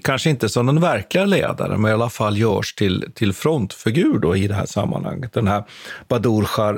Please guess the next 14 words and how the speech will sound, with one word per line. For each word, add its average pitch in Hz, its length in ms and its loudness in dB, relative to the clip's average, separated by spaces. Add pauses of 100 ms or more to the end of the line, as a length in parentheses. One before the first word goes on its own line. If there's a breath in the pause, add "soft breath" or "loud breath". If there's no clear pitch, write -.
Zafar 131 680 -2
då, - 140 -10 (1000 loud breath)
som, 127 320 -2
som 131 240 0
blir 127 220 2
på 131 140 -2
något 123 180 0
sätt 92 320 -2
då, - 360 -4
eh, 101 200 -4 (220)
symbolledaren. 113 1160 0
Och, 113 300 0
och 127 80 2
jag 175 100 4